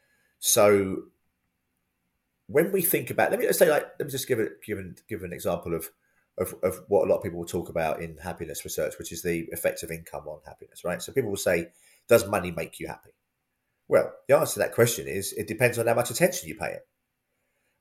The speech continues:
Poverty makes people miserable because they're paying attention to whether they can feed the kids, pay the rent,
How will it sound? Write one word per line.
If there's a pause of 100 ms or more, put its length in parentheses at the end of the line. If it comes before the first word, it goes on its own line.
Poverty
makes
people
miserable
because
they're
paying
attention
to
whether
they
can
feed
the
kids,
pay
the
rent,